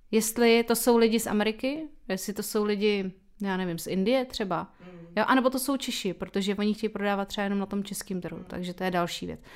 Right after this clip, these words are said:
Speaker 1: No a pak se podívají, kolik ty sleduješ těch lidí, protože počet sledujících versus toho, kolik sleduješ ty, by to nemělo převyšovat, ba naopak, máš třeba,
Speaker 2: Mhm.
Speaker 1: eh, tisíc sledujících a měla bys mít třeba, nevím, sto,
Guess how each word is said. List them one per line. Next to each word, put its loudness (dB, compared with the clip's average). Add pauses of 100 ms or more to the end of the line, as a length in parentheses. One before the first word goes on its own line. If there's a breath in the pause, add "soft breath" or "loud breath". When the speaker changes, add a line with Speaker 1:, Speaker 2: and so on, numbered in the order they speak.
(240 loud breath)
Speaker 1:
No 6
a 6
pak 4
se 2
podívají, 2
kolik 0
ty 2
sleduješ -6
těch -10
lidí, -10
protože -4
počet -6
sledujících -6
versus -6
toho, -2
kolik -6
sleduješ -4
ty, -2 (440 loud breath)
by 4 (260)
to 2
nemělo 4
převyšovat, -2
ba 2
naopak, 0
máš -2
třeba, -2 (220 loud breath)
Speaker 2:
Mhm. -12
Speaker 1:
eh, 6
tisíc -2
sledujících 0
a 0
měla 0
bys -4
mít -2
třeba, -2
nevím, -4
sto, -6